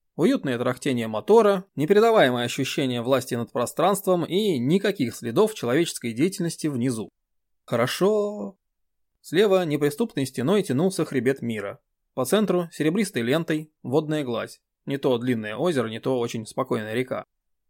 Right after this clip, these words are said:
Справа топорщились какие-то заросшие камни и холмики, но меня они особо не интересовали. Целью полета была гряда красноватых скал, отделяющая хребет мира от нежной зелени ожерелья.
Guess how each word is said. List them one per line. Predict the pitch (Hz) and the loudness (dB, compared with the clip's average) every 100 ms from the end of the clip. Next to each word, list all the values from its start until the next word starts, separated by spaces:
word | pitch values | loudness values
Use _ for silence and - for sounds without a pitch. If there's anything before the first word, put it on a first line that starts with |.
| _ | _
Справа | - - 208 240 | -8 2 4 4
топорщились | 151 123 185 190 147 139 | 2 2 0 2 -2 -2
какие-то | 131 196 196 143 | -2 -2 0 2
заросшие | 123 131 120 - 117 | 2 2 0 -2 -2
камни | - 208 196 185 | 0 2 2 0
и | 208 | -2
холмики, | - 120 113 110 110 117 _ | 0 0 -2 -6 -8 -10 _
но | 151 202 | -2 -2
меня | 123 135 160 | -2 0 0
они | 123 | 0
особо | 120 127 120 | -2 -2 -4
не | 113 123 | -2 -4
интересовали. | 117 120 117 127 117 98 - _ _ _ _ _ _ | -2 -4 -2 0 0 -4 -8 _ _ _ _ _ _
Целью | - 214 190 131 | 0 4 4 2
полета | 123 123 208 214 202 | 2 4 4 4 4
была | 127 131 196 | 4 4 4
гряда | 135 120 170 | 2 4 4
красноватых | 185 151 - 123 160 160 | 2 -2 0 2 2 -2
скал, | - 180 131 - _ | -2 2 2 0 _
отделяющая | 151 127 156 160 110 - 113 | -4 0 2 4 2 -2 0
хребет | 151 139 117 | 2 2 0
мира | 123 233 151 113 | 2 4 4 4
от | 120 | 0
нежной | 156 175 156 | 0 2 0
зелени | 113 131 131 | 0 0 0
ожерелья. | 135 127 127 120 104 101 - | -2 0 0 0 -4 -8 -12